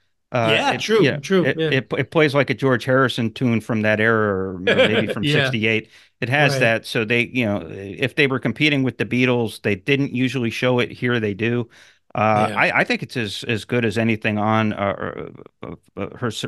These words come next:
Speaker 1: Her Satanic Majesty's Request, uh, honestly.
Speaker 2: Their
Speaker 1: I
Speaker 2: Satanic Majesty's Request.
Speaker 1: Their, their, uh,
Speaker 2: <laughs>
Speaker 1: Sir, Sir
Speaker 2: Not just hers, theirs as well.
Speaker 1: Theirs. Okay. Yeah, I was
Speaker 2: <laughs>
Speaker 1: gonna say, this is, this is a pronoun heavy area. Uh, we
Speaker 2: <laughs>
Speaker 1: gotta, we, it's there.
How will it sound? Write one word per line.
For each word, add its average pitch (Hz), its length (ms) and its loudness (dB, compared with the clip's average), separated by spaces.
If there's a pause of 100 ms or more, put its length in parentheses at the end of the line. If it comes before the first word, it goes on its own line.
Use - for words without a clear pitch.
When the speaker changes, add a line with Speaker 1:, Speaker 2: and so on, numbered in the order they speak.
Speaker 1:
Her 110 140 -4
Satanic 110 520 -2
Majesty's 107 460 -4
Request, 117 640 -4
uh, 107 40 -12
honestly. 104 340 -2
Speaker 2:
Their 151 80 4
Speaker 1:
I 147 40 2
Speaker 2:
Satanic 98 500 -4
Majesty's - 420 -14
Request. 95 380 -14
Speaker 1:
Their, 233 240 4
their, 156 640 0 (300)
uh, 110 360 0
Speaker 2:
<laughs> - 20 -2
Speaker 1:
Sir, - 260 -8
Sir - 160 0 (480)
Speaker 2:
Not 190 240 2
just - 240 0
hers, 123 480 4
theirs 147 360 2
as 120 160 -2
well. 120 280 -6
Speaker 1:
Theirs. 135 440 4 (140)
Okay. 127 460 2 (200)
Yeah, 127 280 4
I 123 40 6
was 123 120 0
Speaker 2:
<laughs> - 0 -
Speaker 1:
gonna 127 200 2
say, 120 220 2
this 131 160 -6
is, 117 160 -6
this 151 220 -4
is 123 100 -2
a 123 60 4
pronoun 127 480 4
heavy 113 280 2
area. 113 300 2 (360)
Uh, 104 280 4
we 113 100 0
Speaker 2:
<laughs> 127 60 2
Speaker 1:
gotta, 113 140 2
we, 110 220 -4
it's 110 440 -4
there. 110 360 0